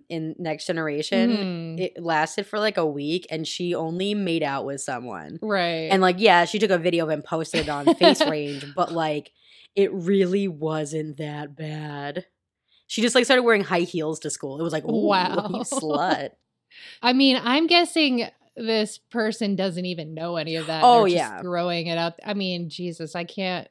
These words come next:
Speaker 2: count how many times I've been called a slut by some rando who knows nothing about me. <laughs>
Speaker 1: Oh, yeah.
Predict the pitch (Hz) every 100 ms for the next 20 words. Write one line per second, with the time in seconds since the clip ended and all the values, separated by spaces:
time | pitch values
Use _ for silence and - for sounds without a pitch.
0 | _ _ _ _ _ _ _ - 269 247
1 | 202 226 196 185 180 175 202 175 170 165
2 | - 185 180 165 175 180 170 180 196 175
3 | 170 - 180 180 - 233 214 190 202 202
4 | 180 180 185 170 170 185 160 160 165 156
5 | 151 147 214 247 - 190 156 151 117